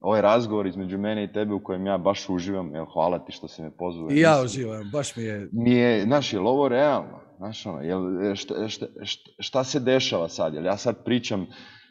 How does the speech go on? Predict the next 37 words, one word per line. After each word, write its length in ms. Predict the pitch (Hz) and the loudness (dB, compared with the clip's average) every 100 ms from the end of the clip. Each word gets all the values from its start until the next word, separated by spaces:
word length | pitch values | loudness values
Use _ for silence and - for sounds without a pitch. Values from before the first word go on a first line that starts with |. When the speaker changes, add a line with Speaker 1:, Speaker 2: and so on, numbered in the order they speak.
| _ | _
Speaker 1:
priču 380 | 113 117 113 107 | 4 4 4 2
u 120 | 92 | 2
kompjuter, 800 | - 87 80 117 147 135 127 101 | 0 -6 0 2 2 2 0 0
pričam 440 | 110 117 - 95 - | -2 -4 -4 -6 0
tebi, 340 | 123 139 110 | 2 2 0
pričam 400 | 107 110 - 104 | -2 -4 -2 0
ljudima, 600 | 101 120 131 139 123 110 90 | 2 2 2 0 0 -2 -2
pričam 360 | 120 - 110 | -4 -2 -6
sebi 420 | - 117 123 123 110 - - - - | -2 0 2 2 -2 -4 -20 -20 -8
i, 400 | 95 98 98 104 | -2 -2 -2 -4
znaš, 260 | 127 131 135 | -4 -2 -2
ono, 340 | 107 85 - 69 58 52 - _ _ _ _ _ _ _ - | -4 -6 -10 -10 -8 -10 -14 _ _ _ _ _ _ _ -10
ako 240 | 107 - | -8 -4
se 160 | 117 110 | -4 -2
zabriješ 500 | 107 113 143 175 139 | 0 2 4 4 4
da 100 | 117 | 4
je 120 | 113 | 2
to 120 | 135 | 0
sad 180 | 135 151 | 0 0
nešto 300 | 143 139 143 | 0 -2 -4
previše 460 | 113 113 120 - 107 | -2 0 0 0 -2
bitno, 460 | 95 98 - 69 | 0 0 -2 -10
da, 320 | 80 90 90 98 | 0 4 4 4
da 140 | 101 | 0
si 220 | 110 110 | -2 -2
ti 200 | 143 147 | 0 0
previše 460 | 120 110 110 107 95 | 2 2 2 0 -4
bitan, 480 | 82 101 - 80 92 | -2 -4 -4 -6 2
da, 300 | 101 107 107 | 4 4 2
da 180 | 104 107 | 0 0
ta 180 | 123 | 0
informacija 600 | 135 127 123 123 131 131 | 0 -2 -2 0 -2 -4
koju 160 | - 107 | -4 0
daješ 340 | 113 120 113 | 4 4 4
je 60 | 104 | -4
previše 440 | 107 107 110 - | -4 0 0 -2
bitna, 400 | 87 117 - 117 | -4 -4 -4 -8